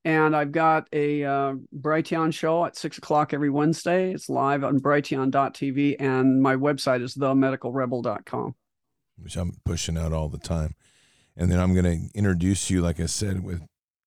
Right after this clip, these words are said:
Speaker 2: uh, Doctor or, uh, Pastor Dave Bryan.
Speaker 1: Right.
Speaker 2: Who's building up this alternative health clinic in Yuba, and I'll get that over to you because that's,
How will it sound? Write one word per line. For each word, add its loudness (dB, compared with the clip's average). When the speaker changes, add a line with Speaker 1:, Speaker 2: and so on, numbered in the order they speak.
Speaker 2:
uh, -2
Doctor -2
or, -2
uh, 0
Pastor 2
Dave 0
Bryan. 0
Speaker 1:
Right. -4
Speaker 2:
Who's 0
building 0
up -4
this -6
alternative -2
health -2
clinic -4
in -4
Yuba, -4
and -10
I'll -6
get -8
that -8
over -8
to -8
you -4
because -10
that's, -6